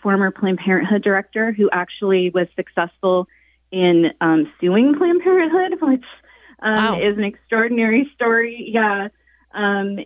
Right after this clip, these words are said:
Speaker 1: and for, for our general sessions. And, um, we're just really excited to, to welcome them and, um, to have a, a wonderful day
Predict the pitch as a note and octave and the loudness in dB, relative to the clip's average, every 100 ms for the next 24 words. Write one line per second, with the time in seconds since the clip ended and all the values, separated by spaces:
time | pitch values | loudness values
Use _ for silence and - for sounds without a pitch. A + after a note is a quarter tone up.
0 | _ A3 G3+ F#3+ F#3+ F3+ - G3+ - F#3 | _ -2 0 0 -2 -4 -2 -2 -2 -8
1 | - G#3+ - G3 G3 F#3+ F#3 F#3 F#3+ F#3+ | -2 0 0 -2 -4 -4 -4 -4 -4 -4
2 | - G3+ G#3 A3+ - _ _ _ - G3+ | -6 -4 -2 -4 -6 _ _ _ 0 2
3 | F#3+ F#3 F3+ - - F#3+ F3 E3+ E3 - | 2 2 -2 -4 -4 0 0 0 -2 -8
4 | - G#3 G#3 G#3 A3+ A3+ B3 A3+ G#3 F#3+ | -8 -2 -2 0 -2 -2 -2 2 2 0
5 | - G3 - G3+ F#3 F#3 F#3 - - F#3+ | -2 -6 -4 -4 -2 0 -2 -4 -2 0
6 | F3 C#3+ - - F#3+ F3 E3+ F3 F3+ F#3 | 0 -2 -6 -4 -2 0 -2 -2 -2 -2
7 | F3+ F3 F3 F3+ - F3 E3+ E3 E3 E3 | 0 2 0 -2 -2 2 2 4 2 -2
8 | - F3 E3 E3+ D#3+ - - F3 F3+ F3+ | -6 -8 -4 0 0 -4 -4 -2 -2 -4
9 | E3+ D#3+ C#3+ F3 F3 F3 F#3 G#3+ - F3+ | -4 -4 -2 -4 0 0 0 -2 -2 -2
10 | F#3 E3 F3+ A#3 | 0 0 2 0